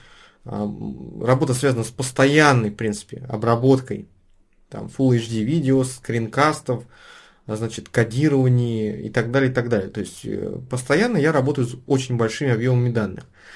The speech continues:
Вот. И его производительность, конечно, меня не удовлетворяла. То есть он, в принципе, не является для меня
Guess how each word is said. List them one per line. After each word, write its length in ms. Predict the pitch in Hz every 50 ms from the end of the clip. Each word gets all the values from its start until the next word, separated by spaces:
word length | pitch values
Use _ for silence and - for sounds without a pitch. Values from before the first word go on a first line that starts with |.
| - - - - - _
Вот. 280 | - 123 120 110 104 -
И 80 | 202
его 440 | 175 208 214 196 170 156 165 190 226
производительность, 600 | 214 - 165 160 170 185 208 220 - 226 196 -
конечно, 380 | - 135 131 151 165 165 - 120
меня 180 | 117 123 131
не 160 | 123 120 131 139
удовлетворяла. 600 | 131 117 113 110 107 - 113 110 107 104 95 -
То 120 | - 104
есть 100 | 104 - -
он, 220 | - 208 254 247 214
в 40 |
принципе, 520 | - - 180 208 233 208 - 175 - - 180
не 340 | 160 131 143 170 214 240 214
является 600 | 196 185 160 180 185 180 151 120 120 - - 110
для 200 | 107 117 117 113
меня 300 | 113 120 139 175 202